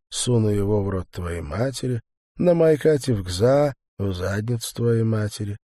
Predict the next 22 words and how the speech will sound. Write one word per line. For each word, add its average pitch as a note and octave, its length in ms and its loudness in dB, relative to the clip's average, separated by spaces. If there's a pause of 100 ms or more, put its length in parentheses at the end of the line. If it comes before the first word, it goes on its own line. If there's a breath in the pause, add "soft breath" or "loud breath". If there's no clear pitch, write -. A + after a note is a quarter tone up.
(340)
Не A2+ 200 2
должен A#2+ 460 2
вызывать A2 500 0
удивления G2 680 -2
и F#2 40 -4
сам B2 400 -2
факт A2 440 -4
кощунственно-оскорбительного B2 1800 -4
соединения A2 800 0
в G2 120 -2
одной F2+ 500 -4
инвективе C#3 680 -6 (480)
имени D3 460 4
матери A#2+ 640 0 (240)
именно A2+ 340 4
с G#2 120 -4
непристойным A2+ 920 0
сексуальным G#2 680 -2
глаголом A#2+ 720 0
и C#3 160 -4
другим A2 520 -4
подобным. - 720 -12